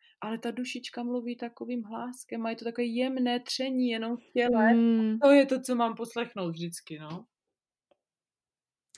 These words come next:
Speaker 2: A asi by som rovno naviazala na to, a ak sme si spomínali vlastne ten toxické vzťahy alebo celkovo vzťahy, myslím si, že to je tak veľmi aktuálne, aspoň,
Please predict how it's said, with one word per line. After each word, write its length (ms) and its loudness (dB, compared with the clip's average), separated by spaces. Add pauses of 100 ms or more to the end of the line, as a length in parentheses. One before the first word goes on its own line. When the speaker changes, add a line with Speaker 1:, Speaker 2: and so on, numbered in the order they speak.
(300)
Speaker 2:
A 320 4
asi 320 2
by 160 -4
som 80 4
rovno 240 4
naviazala 560 4
na 160 4
to, 400 4
a 320 2
ak 160 0
sme 160 0
si 80 -4
spomínali 560 2
vlastne 720 0
ten 80 6
toxické 560 2
vzťahy 320 2
alebo 160 0
celkovo 320 4
vzťahy, 320 2
myslím 240 -4
si, 160 -4
že 80 0
to 160 2
je 80 4
tak 320 -4
veľmi 240 6
aktuálne, 560 4
aspoň, 300 0